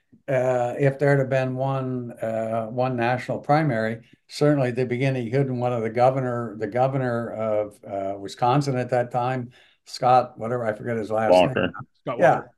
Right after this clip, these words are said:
Speaker 1: he was, uh, very popular at the start of that, and Trump,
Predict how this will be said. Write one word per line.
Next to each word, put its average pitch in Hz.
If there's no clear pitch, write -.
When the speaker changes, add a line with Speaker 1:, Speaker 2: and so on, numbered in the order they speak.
Speaker 1:
he 175
was, 135
uh, 117
very 143
popular 135
at 117
the 113
start 131
of 123
that, 139
and 107
Trump, 139